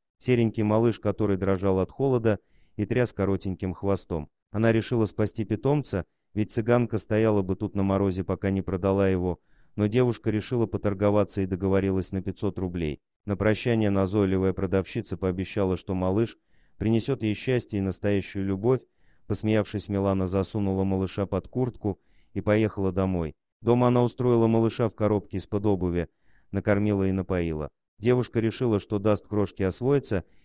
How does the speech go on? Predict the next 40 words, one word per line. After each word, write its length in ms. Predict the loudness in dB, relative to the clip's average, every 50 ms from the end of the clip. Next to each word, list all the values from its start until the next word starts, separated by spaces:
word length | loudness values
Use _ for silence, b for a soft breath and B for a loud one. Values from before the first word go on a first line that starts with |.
| _ _
и 100 | -8 -4
через 280 | -2 0 0 0 -2 0
пару 260 | 0 0 2 2 0
дней 220 | 0 0 0 0 0
отвезёт 420 | 0 -2 -4 -2 0 -2 -2 -2
их 80 | -6 -6
к 20 |
ветеринару. 680 | -6 -6 -4 -2 -2 0 0 2 2 2 0 0 -4 -6 _ _ _ _ _ _ _ -2
Нужно 300 | -2 0 0 0 -2 0
поставить 500 | 0 -2 -2 0 0 0 0 0 -2 -4
прививки 480 | -4 -2 -2 0 0 -2 -4 -4 -4 -4
и 60 | -4
проверить 500 | 0 0 0 2 2 0 0 -2 -4 -4
питомца. 560 | -6 -6 -4 -2 -2 -2 -2 -6 -10 -18 -20 _ _ _ _ _ _
Она 200 | 0 2 2 4
нашла 340 | 4 2 2 2 2 2
адрес 280 | 4 4 2 0 -2 -2
хорошей 420 | -2 0 2 2 0 0 -2 -8
клиники 600 | -6 -4 -2 -2 0 0 0 0 0 0 -2 -2 -4 _ _ _ _ _
и 80 | -4
поехала 480 | 0 2 4 4 4 2 0 0 0 0
на 120 | 0 0
приём 360 | -2 -2 -2 0 0 0 0
вместе 340 | 0 -2 -2 -4 -4 -6 -10
с 60 | -8
котёнком. 640 | -4 -4 -4 -2 -2 -4 -4 -4 -6 -8 -8 -10 -10 -12 _ _ _ _
Ветеринар 540 | -6 -4 0 0 2 2 4 4 4 2 2
тщательно 440 | 0 0 0 0 0 0 0 0 0
осмотрел 480 | 0 -2 -2 -4 -2 0 0 0 0 0
крошку 540 | 0 0 0 0 0 -2 -4 -6 -6 -6 -8 _ _ -20 -20 _ _
и 80 | -6 -4
сразу 340 | -2 2 2 2 2 2 -4
спросил 460 | -6 -2 0 0 0 0 -2 -2 0
у 80 | 0
девушки, 440 | 0 2 0 0 0 -2 -4 -6 -8
почему 400 | -6 -6 -8 -6 -4 -2 0 0
она 180 | 2 2 0 0
не 120 | 0 0
назвала 460 | 0 0 -2 -2 0 0 2 2 0
породу 520 | 0 -2 -2 0 0 0 0 0 -2 -2